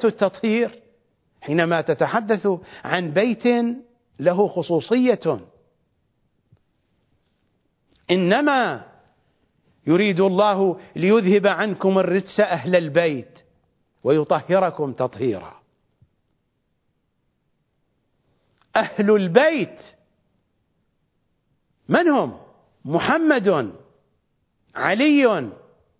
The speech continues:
فاطمة، حسن، حسين، في زمان نزول الآية. وفي استمرار دلالتها الداخلون فقط،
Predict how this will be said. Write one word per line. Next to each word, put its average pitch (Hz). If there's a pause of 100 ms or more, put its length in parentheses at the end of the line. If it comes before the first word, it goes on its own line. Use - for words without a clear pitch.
(380)
فاطمة، 226 (960)
حسن، 277
حسين، 160 (460)
في 185
زمان 226
نزول 175
الآية. 131 (4000)
وفي 135
استمرار 208
دلالتها 170 (1400)
الداخلون 170 (340)
فقط، 170